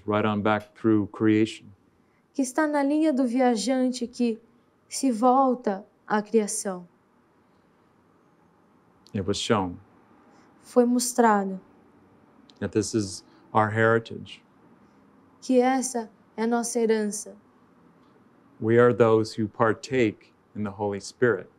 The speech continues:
Speaker 2: Somos aqueles que formamos parte do Espírito Santo.
Speaker 1: In the name of Christ.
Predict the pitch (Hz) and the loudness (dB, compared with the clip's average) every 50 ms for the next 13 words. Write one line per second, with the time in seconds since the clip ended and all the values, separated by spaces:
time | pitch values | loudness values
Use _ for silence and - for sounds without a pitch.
0 | _ _ _ _ _ _ _ _ _ _ - - 311 311 320 320 277 302 277 - | _ _ _ _ _ _ _ _ _ _ -6 -2 -2 0 0 0 -2 -2 -4 0
1 | - 302 294 285 277 277 - - 254 240 - 254 247 233 240 247 247 247 233 220 | 4 4 4 4 4 -2 -4 -6 -8 -6 -4 -4 -2 -2 -2 -2 -2 -4 -6 -8
2 | - - _ 240 233 226 214 208 - - 190 185 - _ - 202 196 - - - | -12 -2 _ 2 2 2 0 -6 -12 -16 -16 -18 -18 _ -12 -12 -12 -12 -4 -2
3 | 220 208 202 196 - 214 202 - - 190 185 180 175 175 _ _ _ _ _ _ | -2 -2 -2 -4 -6 -8 -10 -8 -10 -12 -12 -12 -16 -20 _ _ _ _ _ _
4 | _ _ _ _ _ _ _ _ _ _ 262 - _ _ _ _ _ _ _ _ | _ _ _ _ _ _ _ _ _ _ -20 -20 _ _ _ _ _ _ _ _
5 | _ _ _ _ _ _ _ _ - 104 101 101 101 101 107 110 113 117 110 - | _ _ _ _ _ _ _ _ -12 -10 -8 -6 -4 -2 0 2 2 2 0 -2
6 | - - 127 123 110 98 92 - - - - - | -2 0 2 2 2 0 -4 -6 -12 -16 -18 -20